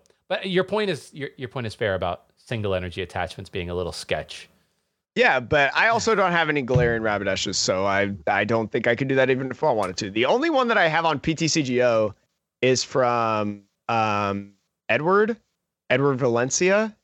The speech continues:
Speaker 2: Is that his name?
Speaker 1: Yeah, yeah,
Speaker 2: You know
Speaker 1: yeah.
Speaker 2: who I'm talking about?
Speaker 1: Yeah, yeah. Edge, Edge is,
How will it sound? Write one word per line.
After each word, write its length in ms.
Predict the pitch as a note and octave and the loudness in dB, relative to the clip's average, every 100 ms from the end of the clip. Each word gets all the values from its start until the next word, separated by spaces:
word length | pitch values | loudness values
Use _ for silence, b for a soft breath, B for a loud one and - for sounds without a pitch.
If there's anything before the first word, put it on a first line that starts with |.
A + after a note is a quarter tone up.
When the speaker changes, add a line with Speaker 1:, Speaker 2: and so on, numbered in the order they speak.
| - | -4
Speaker 2:
Is 60 | |
that 120 | C3 | -2
his 160 | C#3+ D#3 | 0 0
name? 300 | F#3+ G#3+ A3+ | 0 0 -2
Speaker 1:
Yeah, 320 | F3 C4 C4+ | -2 2 2
yeah, 220 | G#3+ F#3+ D#3+ | 2 2 2
Speaker 2:
You 60 | |
know 60 | D#3 | 2
Speaker 1:
yeah. 60 | F3 | 2
Speaker 2:
who 60 | |
I'm 80 | F3 | 0
talking 160 | F3+ F3+ | 0 2
about? 140 | F#3+ | 2
Speaker 1:
Yeah, 120 | D3 | 2
yeah. 180 | B2 A#2+ | 2 0
Edge, 560 | - D3 C3+ A#2 - - - | 0 0 0 -6 -8 -8 -2
Edge 320 | C#3 B2+ G#2 | 0 0 -4
is, 260 | A2 G2 | -10 -10